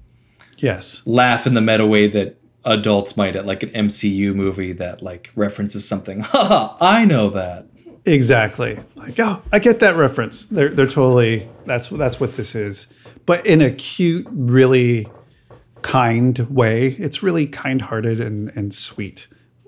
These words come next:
Speaker 2: Hmm.
Speaker 1: Um, I really, it, he, he watched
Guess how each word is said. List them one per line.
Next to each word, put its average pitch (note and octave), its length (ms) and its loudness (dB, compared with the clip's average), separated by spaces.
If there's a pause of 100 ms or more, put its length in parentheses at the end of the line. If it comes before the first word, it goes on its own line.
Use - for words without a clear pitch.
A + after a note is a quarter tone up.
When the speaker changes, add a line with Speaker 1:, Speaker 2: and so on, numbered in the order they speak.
(120)
Speaker 2:
Hmm. - 160 -10
Speaker 1:
Um, G2 420 -4
I B2 80 -6
really, A2+ 680 0 (1300)
it, D#3+ 200 -4
he, - 360 -2
he E3 200 0
watched C3+ 640 0